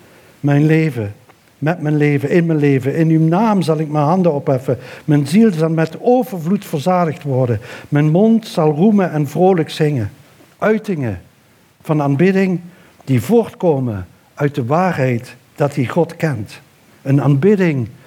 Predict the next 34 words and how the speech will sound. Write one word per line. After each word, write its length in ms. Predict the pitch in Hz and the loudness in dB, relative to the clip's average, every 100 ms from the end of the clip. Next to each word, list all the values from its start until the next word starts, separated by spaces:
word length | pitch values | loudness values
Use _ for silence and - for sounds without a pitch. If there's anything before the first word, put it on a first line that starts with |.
| - - | -20 -8
zoals 300 | 156 139 151 | -2 -2 0
je 60 | |
dat 180 | 139 131 | 0 0
zo 220 | 151 147 | 2 2
hier 240 | 135 143 139 | 4 2 0
ziet, 320 | 151 143 - - - - - | -2 -4 -6 -20 -20 -14 -4
waarin 320 | 139 151 156 | -2 0 0
die 160 | 135 113 | 0 0
diepe 360 | 196 202 - | 0 0 0
intimiteit 880 | 165 156 151 127 123 170 165 165 - - - - - | 0 0 0 0 0 0 2 2 -2 -16 -20 -20 -6
en 180 | 139 135 | -2 2
die 160 | 131 | 2
lofprijzing 680 | 143 165 - 160 151 147 147 | 2 0 -4 -2 -2 0 -2
van 140 | 143 135 | 0 0
die, 240 | 123 117 - - - - - | 0 -2 -6 -20 -20 -20 -8
van 220 | 127 131 | -2 0
die 280 | 131 120 120 | 2 2 2
ontzagwekkende 760 | 139 - 151 - 156 160 143 | -2 -2 -4 -2 0 0 -2
God 300 | - 147 143 - - - _ - | 0 -2 -2 -8 -20 -20 _ -6
alleen 460 | 127 127 165 185 | 0 2 2 2
maar 160 | 180 143 | 0 -2
kan 240 | - 151 | -2 -2
gedefinieerd 760 | 131 120 139 139 127 135 135 135 | 0 0 0 0 0 2 0 -2
worden 440 | 127 123 120 120 123 - - - | -2 0 0 0 -2 -12 -20 -8
dat 200 | - 117 | -6 -4
hij 100 | 123 | -4
zegt, 420 | 113 117 - - _ _ _ _ - | -2 -4 -4 -16 _ _ _ _ -8
er 200 | 123 123 | -2 -2
is 160 | 139 127 | 0 0
een 160 | 123 113 | -2 0
omarming 720 | 120 123 147 156 170 147 147 | -2 0 -2 0 0 -2 -2
en 220 | 127 120 | -2 0
in 240 | 127 120 - - | 0 0 -2 -2
alle 500 | 175 190 196 170 | 0 2 0 0